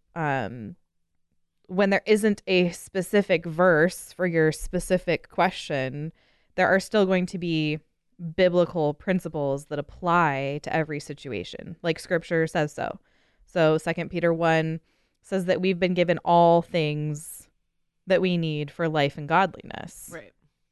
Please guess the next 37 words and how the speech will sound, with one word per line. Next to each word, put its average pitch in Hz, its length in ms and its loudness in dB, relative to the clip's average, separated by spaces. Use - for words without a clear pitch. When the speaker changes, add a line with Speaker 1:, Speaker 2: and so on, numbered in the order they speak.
Speaker 1:
Uh, 147 420 -2
and 160 160 -4
that's 160 240 -4
gonna 175 220 -6
be 165 160 -2
found 151 480 -2
in 180 440 2
the 185 160 4
word. 175 400 4
It's 151 180 -4
gonna 175 180 0
be 175 140 2
found 170 420 2
in 175 300 0
the 180 100 -2
spirit. 262 480 2
Like, 170 140 -4
that's 180 240 0
where 190 80 0
these 175 160 0
things 180 260 -2
are 170 40 -4
gonna 160 160 -6
be 151 100 -8
found, 185 640 0
all 170 320 6
the 180 120 4
things 196 360 0
that 165 140 0
we 190 140 2
<laughs> - 0 -
need 202 340 2
for 185 100 0
life 165 240 4
and 160 120 -8
godliness. 165 540 0
So, 165 380 2